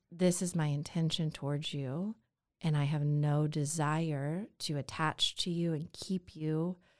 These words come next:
uh, behaving in a certain way or making certain choices.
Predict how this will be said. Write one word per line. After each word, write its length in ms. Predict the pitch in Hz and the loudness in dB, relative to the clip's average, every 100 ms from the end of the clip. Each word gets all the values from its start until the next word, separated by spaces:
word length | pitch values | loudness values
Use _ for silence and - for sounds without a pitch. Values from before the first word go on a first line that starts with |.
| _ _ _ - | _ _ _ 0
uh, 240 | 156 151 | 4 4
behaving 560 | 180 143 165 165 185 190 | 0 -4 0 2 4 4
in 120 | 190 | 2
a 60 | |
certain 320 | 190 208 190 196 | 0 -2 -2 0
way 380 | 196 214 226 - _ _ - | 0 0 -4 -8 _ _ 0
or 120 | 156 | 2
making 460 | 147 151 151 165 | 4 2 0 -2
certain 300 | 160 - - | -2 -6 -6
choices. 680 | - - 208 - 208 208 - | -6 -4 -4 -2 -2 -4 -6